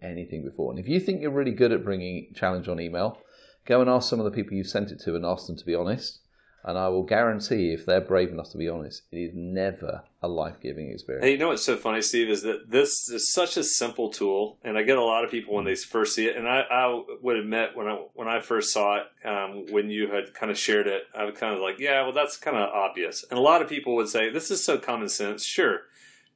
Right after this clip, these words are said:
Speaker 2: What's so funny
Speaker 1: <laughs>
Speaker 2: is that when you actually look at it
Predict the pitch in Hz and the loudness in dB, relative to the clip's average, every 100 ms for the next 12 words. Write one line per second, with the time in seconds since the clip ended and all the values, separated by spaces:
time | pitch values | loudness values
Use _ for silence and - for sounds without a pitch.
0 | _ 139 160 - 175 165 - 143 156 117 | _ 2 4 4 4 2 2 4 4 4
1 | 101 101 - _ _ _ 131 120 117 113 | 0 -4 -12 _ _ _ 2 4 4 0
2 | 113 110 123 - 117 143 - - 139 120 | 0 -2 -4 0 2 2 0 -2 0 2
3 | 104 101 113 104 92 92 87 | 0 -2 0 0 2 0 -4